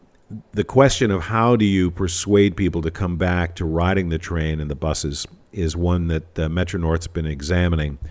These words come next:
and I understand they're gonna issue a white paper sometime in early December.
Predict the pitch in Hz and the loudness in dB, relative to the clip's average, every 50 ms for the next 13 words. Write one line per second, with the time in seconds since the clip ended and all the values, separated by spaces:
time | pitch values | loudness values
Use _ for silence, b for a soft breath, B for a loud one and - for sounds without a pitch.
0 | B B B B B B B B - - 80 82 87 95 101 92 87 85 - 104 | B B B B B B B B -6 -2 0 2 2 2 2 0 -2 -2 0 0
1 | 92 92 85 87 80 85 85 87 87 92 85 - - 82 78 78 73 - 95 92 | 0 0 0 -2 -2 -2 -4 -2 -2 -2 -2 0 0 2 2 2 2 2 2 2
2 | 85 85 - 87 80 78 78 78 - - 90 82 82 78 85 85 82 78 80 80 | 2 2 2 0 2 2 0 -4 -2 -2 -2 -2 -2 0 0 0 0 0 0 -2
3 | 78 76 82 - - 92 82 76 - - - 101 101 98 95 90 82 71 85 78 | -4 -4 -6 -8 -8 -8 -8 -8 -6 0 4 6 6 6 6 6 4 2 0 -2
4 | - - 92 85 85 - 76 69 | 0 0 0 0 2 0 -2 -4